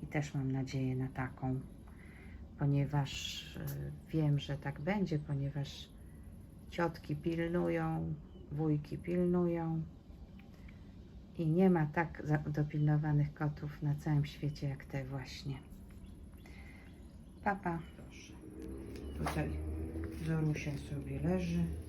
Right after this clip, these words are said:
O, a tam jest klatka i całe zamieszanie.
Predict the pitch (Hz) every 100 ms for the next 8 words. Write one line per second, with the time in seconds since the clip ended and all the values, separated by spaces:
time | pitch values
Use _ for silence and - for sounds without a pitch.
0 | - - - - - - 127 127 139 135
1 | 127 - - 147 151 - - 135 123 -
2 | 139 135 131 135 135 127 - 135 127